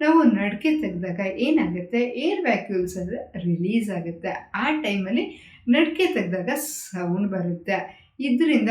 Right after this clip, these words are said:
ಮೂಳೆಗೆ ಯಾವುದೇ ರೀತಿಯ ಪ್ರಾಬ್ಲಮ್ಸ್ ಅನ್ನೋದು ಆಗೋದಿಲ್ಲ, ಯಾವುದೇ ರೀತಿಯ ನಷ್ಟನೂ ಸಹ ಇಲ್ಲ. ಜಾಯಿಂಟ್ಸ್‌ಗಳಲ್ಲಿರೋ ಏರ್ ವ್ಯಾಕ್ಯೂಲ್ಸ್, ಆ, ಫ್ರೀ ಆದಾಗ,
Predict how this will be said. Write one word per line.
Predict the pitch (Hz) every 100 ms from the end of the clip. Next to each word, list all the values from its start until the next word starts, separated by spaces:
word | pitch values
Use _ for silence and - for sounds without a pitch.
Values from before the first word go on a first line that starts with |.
| 233
ಮೂಳೆಗೆ | 214 247 302 202 240 247 196
ಯಾವುದೇ | 190 185 180 262 311
ರೀತಿಯ | 214 175 233
ಪ್ರಾಬ್ಲಮ್ಸ್ | 247 190 180 185 202 196
ಅನ್ನೋದು | 175 165 220 -
ಆಗೋದಿಲ್ಲ, | - 175 175 175 185 240 311
ಯಾವುದೇ | 208 185 190
ರೀತಿಯ | 185 180 226
ನಷ್ಟನೂ | 175 - 185 180
ಸಹ | 170 185 185 240 240
ಇಲ್ಲ. | 170 170 175 190 - - - - - 180
ಜಾಯಿಂಟ್ಸ್‌ಗಳಲ್ಲಿರೋ | 220 233 330 320 240 240 233 220 214 220 - 196
ಏರ್ | 247 330
ವ್ಯಾಕ್ಯೂಲ್ಸ್, | 277 196 - 180 180 - - _ _ -
ಆ, | 233 214 202
ಫ್ರೀ | - - 254 285
ಆದಾಗ, | 226 180 180